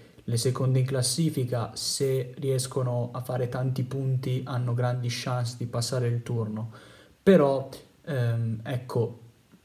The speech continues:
arrivare primi è fondamentale per evitare, diciamo, di dover guardare alla classifica anche,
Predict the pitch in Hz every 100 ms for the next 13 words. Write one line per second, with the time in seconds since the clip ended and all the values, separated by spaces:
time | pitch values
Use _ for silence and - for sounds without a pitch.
0 | _ - - - 135 135 135 135 131 127
1 | 131 127 131 123 123 - 131 123 120 123
2 | 123 123 120 123 120 120 - 123 123 123
3 | 117 117 117 - 127 120 120 117 123 127
4 | 127 131 123 135 127 131 127 123 123 120
5 | 120 - 127 123 123 123 127 123 117